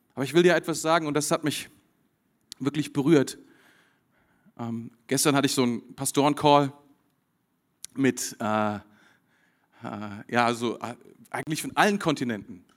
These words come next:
Jemand von Nordamerika, Südamerika, Afrika, ähm, Asien, Neuseeland.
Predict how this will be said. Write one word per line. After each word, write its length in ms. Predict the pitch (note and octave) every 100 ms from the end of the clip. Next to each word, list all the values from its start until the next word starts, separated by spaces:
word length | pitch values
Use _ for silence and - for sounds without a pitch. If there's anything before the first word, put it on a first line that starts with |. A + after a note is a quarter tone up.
| _ _ _ _ -
Jemand 300 | C#3+ E3 C#3 - _ _ _
von 180 | -
Nordamerika, 520 | C#3+ F3+ D#3+ D#3 C#3 C3
Südamerika, 520 | C#3+ C#3 C3+ C3+ A#2+ - - - _ _ _ -
Afrika, 480 | F3 F#3 - E3 G3+ - - _ _ - - _ _
ähm, 420 | - C3+ C3+ C3+ B2+
Asien, 720 | C#3+ F3+ F#3 F#3 F3+ E3+ E3 - _ _ _ _ - -
Neuseeland. 680 | A#2+ C3+ D#3+ E3+ E3 -